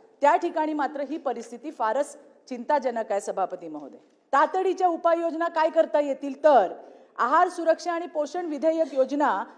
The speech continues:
याचं पुनरावलोकन करण्याची गरज आहे. विशेषतः आहाराचा दर, ज्याचा मुद्दा आमच्या खोडके साहेबांनी पण, अ, उपस्थित केला, मीही तुम्हाला सांगतेय की जी योजना आपण देतोय, तुम्ही त्या महिलांना एकदा विचारा. मागे पण याच्यावरती चर्चा झाली होती.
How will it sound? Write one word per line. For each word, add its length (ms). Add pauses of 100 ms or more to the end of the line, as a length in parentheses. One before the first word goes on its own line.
(160)
याचं 220
पुनरावलोकन 920
करण्याची 420
गरज 300
आहे. 100 (300)
विशेषतः 440
आहाराचा 520
दर, 260
ज्याचा 360
मुद्दा 460 (300)
आमच्या 320
खोडके 300
साहेबांनी 400
पण, 220
अ, 260
उपस्थित 400 (100)
केला, 220
मीही 380
तुम्हाला 320
सांगतेय 500
की 160
जी 220
योजना 420
आपण 300
देतोय, 360
तुम्ही 220
त्या 140
महिलांना 400
एकदा 200
विचारा. 340 (440)
मागे 260
पण 180
याच्यावरती 500
चर्चा 360
झाली 260
होती. 500